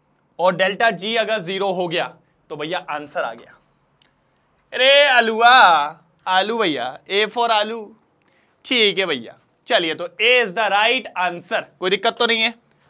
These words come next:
अपना ए आ गया भैया राइट आंसर, ए आ गया अपना राइट आंसर,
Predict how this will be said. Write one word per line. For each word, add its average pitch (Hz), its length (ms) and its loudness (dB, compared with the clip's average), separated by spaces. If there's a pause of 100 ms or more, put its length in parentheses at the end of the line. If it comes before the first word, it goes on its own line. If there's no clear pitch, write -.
(460)
अपना 190 300 4
ए 226 200 0
आ 226 140 4
गया 233 160 2
भैया 196 220 2
राइट 175 220 0
आंसर, 127 340 -8 (1400)
ए 220 100 4
आ 233 140 8
गया 233 160 6
अपना 233 240 4
राइट 214 360 4
आंसर, 175 480 -6